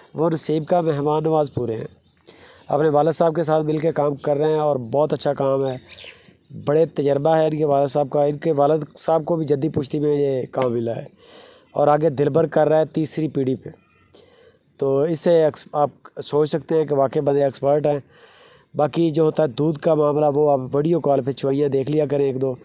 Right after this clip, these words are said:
कहीं से भी लें, वो दूध होता है मौके पे मौके, नसीब का।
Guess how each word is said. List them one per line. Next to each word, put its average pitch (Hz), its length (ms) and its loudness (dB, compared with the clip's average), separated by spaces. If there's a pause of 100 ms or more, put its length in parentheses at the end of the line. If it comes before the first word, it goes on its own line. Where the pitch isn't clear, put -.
(360)
कहीं 214 160 -2
से 208 160 -2
भी 175 80 -4
लें, 156 300 0 (460)
वो 147 200 0
दूध 175 200 0
होता 175 240 2
है 180 260 0 (300)
मौके 143 300 0
पे 135 120 -2
मौके, 120 300 -4 (320)
नसीब 143 380 -4
का। - 140 -10